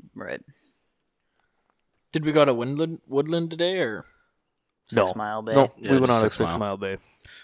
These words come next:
Speaker 3: The one advantage, uh, I guess you could say it's an advantage and a disadvantage. The advantage to going to Six Mile Bay is you don't have to buy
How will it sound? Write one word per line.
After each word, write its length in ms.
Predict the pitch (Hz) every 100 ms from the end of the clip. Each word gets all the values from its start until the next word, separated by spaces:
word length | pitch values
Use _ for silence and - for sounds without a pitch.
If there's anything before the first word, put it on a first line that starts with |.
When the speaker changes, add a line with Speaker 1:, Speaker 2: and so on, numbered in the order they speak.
| _
Speaker 3:
The 80 | 131
one 460 | 139 151 147 139 104
advantage, 880 | 117 110 113 113 113 113 113 - - _ _ _ _ _ _ -
uh, 200 | 92 92 - - - - -
I 80 | 135
guess 180 | 143
you 60 | 139
could 140 | 127
say 120 | 120 117
it's 140 | 113
an 60 | 113
advantage 460 | 107 117 131 131
and 240 | - 120 117
a 40 |
disadvantage. 760 | 107 107 - 98 90 90 98 - _ _ _ _ _ _
The 140 | 120 107
advantage 540 | 104 107 135 139 127
to 60 | 120
going 240 | 117 113
to 80 | 107
Six 240 | - 104
Mile 200 | 107 104
Bay 140 | 101 101
is 140 | 101
you 60 | 104
don't 200 | 104 101
have 200 | 101 95
to 80 | 95
buy 380 | 98 92 92